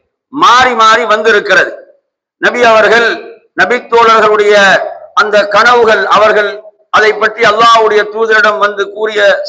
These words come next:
சந்தர்ப்பங்களிலே சொல்லி இருக்கிறார்கள். அதாவது, பெரும்பாலும் ஒற்றைப்படையான இரவுகளாகத்தான் அவைகள் இருக்கின்றன.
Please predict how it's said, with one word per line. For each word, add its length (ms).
சந்தர்ப்பங்களிலே 680
சொல்லி 300
இருக்கிறார்கள். 680
அதாவது, 420
பெரும்பாலும் 640
ஒற்றைப்படையான 1000
இரவுகளாகத்தான் 880
அவைகள் 360
இருக்கின்றன. 720